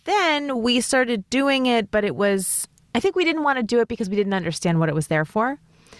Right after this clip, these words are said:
And then we slowly evolved into doing our version of it out of necessity and because we actually had a purpose for it, and we saw how these steps actually got us what we wanted and what the client wanted.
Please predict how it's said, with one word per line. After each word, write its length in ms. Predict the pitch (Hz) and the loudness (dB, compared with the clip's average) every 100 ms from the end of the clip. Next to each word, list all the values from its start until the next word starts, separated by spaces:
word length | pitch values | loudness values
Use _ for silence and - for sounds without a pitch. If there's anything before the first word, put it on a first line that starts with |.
| - _ | -20 _
And 200 | 196 190 | 0 2
then 100 | 196 | 2
we 120 | 196 | 0
slowly 720 | 180 - 214 190 196 220 208 180 | -2 -2 0 2 2 2 2 0
evolved 500 | 175 165 151 165 170 | 0 0 0 -2 -2
into 240 | 165 - | -4 -2
doing 480 | 156 170 165 160 151 | -2 2 2 2 0
our 180 | - 170 | 0 -2
version 420 | 160 170 170 165 | 0 0 0 0
of 160 | 156 147 | -2 0
it 240 | 147 - - _ - | -2 -4 -8 _ -2
out 180 | 185 | 2
of 140 | 180 160 | 2 0
necessity 840 | 170 165 - 208 214 190 151 - | -2 -2 0 0 0 -4 -4 -6
and 180 | - 175 | -2 0
because 300 | 180 - 190 | 0 0 0
we 100 | 190 | 0
actually 240 | 180 - 190 | 0 0 0
had 140 | 165 | 0
a 20 | |
purpose 480 | 151 - 269 226 185 | 0 0 0 0 -4
for 240 | - 175 | -2 0
it, 100 | 160 - | 2 0
and 100 | 170 | 0
we 100 | 170 | 0
saw 600 | - - - 214 196 196 | 0 0 2 2 2 0
how 520 | 170 170 156 151 156 - - - | -2 0 2 2 -2 -6 -12 -4
these 340 | 170 196 185 | 0 2 0
steps 500 | - - 196 175 - | -2 -2 0 0 -2
actually 380 | 165 160 - 180 | -4 -4 -2 -2
got 340 | 156 165 160 | 2 2 0
us 400 | - 151 160 - - _ - | -2 -4 -6 -10 -12 _ -8
what 300 | 175 180 165 - _ _ | 0 0 0 -6 _ _
we 320 | 185 170 233 | -4 0 2
wanted 460 | 254 247 254 320 370 | 2 0 0 0 -2
and 240 | - 190 | 0 2
what 160 | 196 - | 0 0
the 80 | 160 | -6
client 500 | - 233 226 180 - | -4 0 2 0 -4
wanted. 420 | 147 117 117 | -6 -6 -6